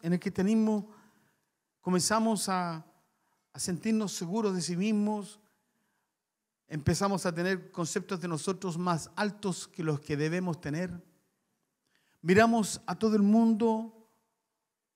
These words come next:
por el, por el lente de, de la crítica. Nos olvidamos de dónde salimos, lo que hacíamos,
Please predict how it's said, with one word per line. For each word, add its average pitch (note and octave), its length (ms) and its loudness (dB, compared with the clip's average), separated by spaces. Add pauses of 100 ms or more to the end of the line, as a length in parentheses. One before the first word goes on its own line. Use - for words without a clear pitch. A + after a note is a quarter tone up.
por F3 160 -4
el, E3+ 360 -2 (140)
por E3 160 -2
el E3 260 0
lente G#3+ 720 0
de, D#3 720 -4 (680)
de D#3 140 -2
la F3+ 140 -2
crítica. F#3+ 680 -6 (1160)
Nos E3+ 220 0
olvidamos F#3+ 520 2
de F#3 120 2
dónde F#3+ 320 -2
salimos, G3+ 680 -2
lo E3+ 140 -4
que F3 100 -10
hacíamos, G3 840 -8